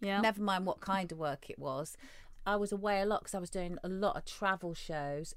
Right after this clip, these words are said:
Speaker 2: Obviously, 'cause I live up north, a lot of my stuff was based in London, so I'd always
Speaker 1: Yeah.
Speaker 2: be in London again. I think I struggled with that. The one sort of softening to the blow was my parents were absolutely amazing. They were basically the, the sort of,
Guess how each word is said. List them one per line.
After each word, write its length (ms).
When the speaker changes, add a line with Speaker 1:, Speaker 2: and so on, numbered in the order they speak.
Speaker 2:
Obviously, 320
'cause 120
I 120
live 180
up 140
north, 420
a 60
lot 140
of 100
my 120
stuff 300
was 100
based 300
in 120
London, 360
so 160
I'd 100
always 180
Speaker 1:
Yeah. 80
Speaker 2:
be 100
in 120
London 360
again. 380
I 60
think 300
I 120
struggled 680
with 160
that. 580
The 100
one 240
sort 200
of 40
softening 460
to 120
the 60
blow 280
was 340
my 160
parents 680
were 240
absolutely 540
amazing. 720
They 200
were 120
basically 560
the, 180
the 300
sort 240
of, 100